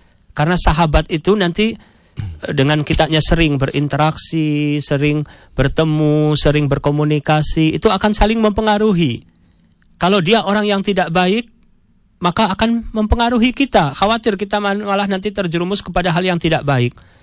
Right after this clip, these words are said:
Kalau kita bersahabat dengan orang yang materialistis, yang pertimbangannya hanya materi, harta, dunia, dan seterusnya,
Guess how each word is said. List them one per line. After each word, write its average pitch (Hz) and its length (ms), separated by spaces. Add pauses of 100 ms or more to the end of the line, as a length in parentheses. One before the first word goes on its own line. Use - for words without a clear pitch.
(220)
Kalau 170 240
kita 196 160
bersahabat 165 560
dengan 156 240
orang 175 240
yang 156 140
materialistis, 156 840
yang 147 140
pertimbangannya 151 580
hanya 165 320
materi, 156 560
harta, 156 640
dunia, 165 480
dan 156 160
seterusnya, 165 560